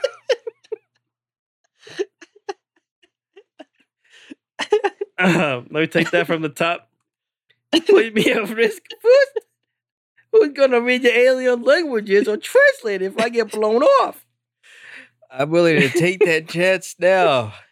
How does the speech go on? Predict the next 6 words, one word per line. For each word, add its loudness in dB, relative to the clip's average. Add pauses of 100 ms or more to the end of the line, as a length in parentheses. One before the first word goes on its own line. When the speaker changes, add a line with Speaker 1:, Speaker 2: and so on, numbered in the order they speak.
(460)
Speaker 2:
Anything 0
I 2
should -12
be -8
worried 0
about? -2